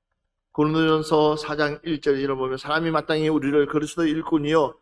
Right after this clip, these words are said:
하나님의 비밀을 맡은 자로 여길지어다. 그리고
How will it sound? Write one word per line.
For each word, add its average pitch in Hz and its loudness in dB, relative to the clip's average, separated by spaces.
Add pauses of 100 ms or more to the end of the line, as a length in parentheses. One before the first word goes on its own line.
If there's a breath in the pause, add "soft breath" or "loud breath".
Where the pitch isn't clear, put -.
(260)
하나님의 226 4
비밀을 185 2
맡은 165 0
자로 143 2
여길지어다. 131 -2
그리고 190 2